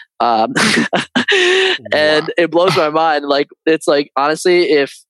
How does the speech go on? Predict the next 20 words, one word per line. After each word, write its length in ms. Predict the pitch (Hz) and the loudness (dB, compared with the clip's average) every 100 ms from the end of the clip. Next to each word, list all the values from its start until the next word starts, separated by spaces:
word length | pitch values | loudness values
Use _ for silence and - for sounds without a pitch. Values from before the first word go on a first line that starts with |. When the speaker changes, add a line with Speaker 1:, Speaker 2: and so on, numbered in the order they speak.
| _ - | _ -10
Speaker 1:
if 120 | - | -2
you 140 | 185 | 0
were 120 | 214 | 2
doing 260 | 196 180 185 | 2 0 2
this 160 | 180 - | 0 -2
with 80 | 170 | -2
Nick 100 | 165 | -2
Spanos, 540 | - 151 160 160 - - | 0 0 2 0 -2 -4
we 120 | 151 | 0
have 180 | 151 143 | 2 0
something 320 | - 143 139 | -2 -2 -2
in 80 | 127 - | -2 -2
common. 320 | 135 139 143 | -2 0 0
I 200 | 131 127 | 0 0
understand 580 | 135 131 - 127 123 123 | 0 -2 0 0 0 0
what 120 | 120 | -2
you're 120 | 107 120 | 0 0
going 240 | 120 120 - | 0 0 0
through. 160 | 101 113 - - - - | 0 -2 -8 -12 -8 -2
Um, 500 | 113 110 107 107 | 0 2 0 -2